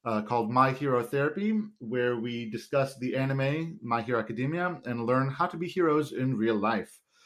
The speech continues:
Uh, that is still a work in progress, but I do have a Facebook and Twitter and Instagram for that as well.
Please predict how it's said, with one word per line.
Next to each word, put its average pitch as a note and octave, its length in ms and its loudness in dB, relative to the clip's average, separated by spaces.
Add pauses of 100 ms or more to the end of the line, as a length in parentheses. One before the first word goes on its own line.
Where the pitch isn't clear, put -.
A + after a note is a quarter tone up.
(320)
Uh, G#2 240 0
that A#2 280 4
is A2 360 -2
still D#3 340 6
a A2+ 180 4 (140)
work C#3 240 2
in C3+ 100 0
progress, C#3 540 2
but A2+ 220 2 (120)
I A#2+ 60 -2
do B2 160 -2
have A#2 80 4
a A2 60 0
Facebook C#3 440 0 (120)
and G#2+ 100 -10
Twitter A#2+ 280 -2
and A2 100 2
Instagram G#2 420 0
for G#2+ 100 -8
that F#2 320 -4
as - 160 -16
well. E2+ 300 -8